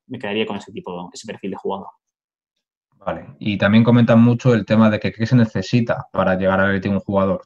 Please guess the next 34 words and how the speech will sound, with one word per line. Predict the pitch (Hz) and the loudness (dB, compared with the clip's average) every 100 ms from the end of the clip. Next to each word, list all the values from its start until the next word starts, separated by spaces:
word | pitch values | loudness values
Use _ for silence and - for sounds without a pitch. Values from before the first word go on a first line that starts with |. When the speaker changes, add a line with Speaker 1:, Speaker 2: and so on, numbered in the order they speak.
| _ | _
Speaker 2:
¿Tú | 117 | 0
qué | 123 | 4
valoras | 120 117 117 - | 4 4 4 2
que | 117 | -2
tenga | 113 113 | 2 4
un | 107 | 4
jugador, | - 104 104 104 - - | 2 0 0 -2 -6 -10
dejamos | 117 104 107 107 | -6 -2 -2 -2
aparte | 107 104 95 104 98 95 | 0 -2 -2 -2 -2 -2
personalidad, | 95 101 95 95 95 92 - _ _ _ _ - | -4 -2 -2 -2 -2 -4 -8 _ _ _ _ 4
técnicamente, | 120 117 113 107 98 90 82 - _ | 6 6 6 2 2 0 -4 -10 _
para | 95 92 | -2 0
poder | 98 98 | 0 0
jugar | 104 98 | 2 4
una | 98 | 4
categoría, | 95 92 92 95 95 92 | 0 0 0 0 0 0
pues, | - 95 | -2 -4
ya, | 95 87 87 85 - - 98 | -4 -2 -2 -6 -12 -16 -6
ya | 95 90 | -4 -2
semiprofesional | 95 95 76 69 101 92 92 92 92 | -2 -2 -4 -4 -2 -2 0 0 -2
o | 92 | -2
profesional | 95 92 - 98 95 95 | -4 -6 -4 -2 -2 -2
como, | 95 92 92 90 - _ _ _ _ | -2 0 -2 -6 -12 _ _ _ _
como | 107 101 | -2 0
Leporo, | 101 95 92 87 | -2 -2 -4 -2
para | - 98 | -2 -2
poder | 95 101 | 0 -2
incidir | 101 - 107 | 0 0 0
en | 104 104 | 2 0
eso | 98 98 | 0 -2
en | |
formación? | - 95 95 - 90 - - _ _ _ - | -2 -2 -2 -4 -8 -10 -20 _ _ _ -2
Speaker 1:
¿Técnicamente? | 175 180 185 196 110 85 - - _ _ | 2 4 4 4 2 -4 -12 -18 _ _
Speaker 2:
Sí. | - 113 - | -6 -6 -6